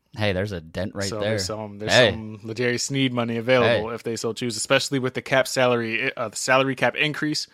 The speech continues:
Speaker 2: We talked about it on the last show. Uh, the cap went up thirty million dollars. So
Speaker 1: I'm
Speaker 2: they
Speaker 1: gonna
Speaker 2: have
Speaker 1: have a
Speaker 2: a,
Speaker 1: field day if we
Speaker 2: they're gonna
Speaker 1: sign
Speaker 2: have
Speaker 1: him.
Speaker 2: some space to, uh, to, uh, to play with and make it known <laughs> that the Eagles are apparently sending their highest of profile players to, uh,
Speaker 1: Yes.
Speaker 2: recruit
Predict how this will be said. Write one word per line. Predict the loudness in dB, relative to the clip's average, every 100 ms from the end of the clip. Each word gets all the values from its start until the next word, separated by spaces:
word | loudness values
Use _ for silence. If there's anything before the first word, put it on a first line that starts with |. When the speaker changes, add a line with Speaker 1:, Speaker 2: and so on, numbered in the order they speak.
| _
Speaker 2:
We | -8
talked | 2 4 4
about | 2 4
it |
on | 2
the | -2
last | -2 -2 -2
show. | -4 -4 -6 _ _ _
Uh, | -2 -2
the | -2 -2
cap | 0 0
went | -2 -4 -2
up | -2
thirty | -2 0
million | 0 -2 0
dollars. | 0 0 -2
So | -4
Speaker 1:
I'm | 2
Speaker 2:
they |
Speaker 1:
gonna | 4
Speaker 2:
have | 4
Speaker 1:
have | 4
a | -2
Speaker 2:
a, |
Speaker 1:
field | -4 -4 0 0 0
day | -2 -4
if | -4
we | -4
Speaker 2:
they're | -2
gonna | 0
Speaker 1:
sign | 0
Speaker 2:
have |
Speaker 1:
him. | 0
Speaker 2:
some | -2 -4
space | -2 -2 -2 -2 -8 _ _ _ _
to, | -8 -8 -4
uh, | -2 0 -2 -4 -6
to, | -8 -6
uh, | -6
to | -10
play | -4 -2 0
with | -2 -6
and | -4
make | -2 -2
it | -2
known | 0 2 2 0 -8
<laughs> | -4
that | 0 0
the | 0
Eagles | 0 0 0 -2 -6 -20 -4
are | 4 4
apparently | 6 2 2 2 0 -2 _ -12
sending | 2 4 6 4 2 -6 _ _ _ -8
their | -2
highest | 4 4 4 0
of | -2
profile | 0 0 0 -2
players | -2 -4 -4 -6 -6
to, | 2
uh, |
Speaker 1:
Yes. | 6 6 4
Speaker 2:
recruit | 0 6 6 4 -8